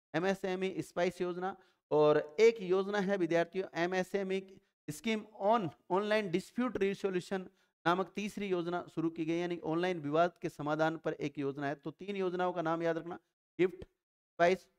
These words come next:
और एक इस, अ, ऑनलाइन विवाद जो होता है उसके समाधान के लिए। यहाँ जो गिफ्ट आया है तो गिफ्ट का पूरा नाम भी पता होना चाहिए। इसका पूरा नाम होता है विद्यार्थियों ग्रीन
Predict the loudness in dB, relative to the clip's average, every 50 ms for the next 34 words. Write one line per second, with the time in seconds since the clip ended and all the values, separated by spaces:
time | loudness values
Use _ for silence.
0 | _ _ 2 4 4 6 4 4 2 0 -2 -2 -2 0 -2 -6 -6 -8 -12 _
1 | -6 -4 -2 0 0 0 -2 -2 -2 0 2 2 2 2 2 0 2 4 4 4
2 | 4 2 -2 -2 0 0 0 0 -2 _ _ _ _ -16 -10 -6 -4 -4 -2 -2
3 | 0 2 2 2 2 2 0 -4 -6 -8 -8 -12 _ _ _ _ _ _ _ _
4 | _ _ _ 4 4 4 4 2 -2 0 0 -2 0 2 4 8 8 10 10 8
5 | 6 4 0 -2 -2 -2 -4 -2 -2 -2 0 2 2 2 2 2 0 0 0 -2
6 | -2 -2 0 2 2 2 2 2 0 0 0 -2 -2 -2 -2 -2 -2 -4 -6 -6
7 | -6 -4 -2 0 2 2 4 4 2 2 2 0 0 0 0 0 2 2 2 2
8 | 2 0 -2 -6 -2 0 2 2 2 0 -2 -6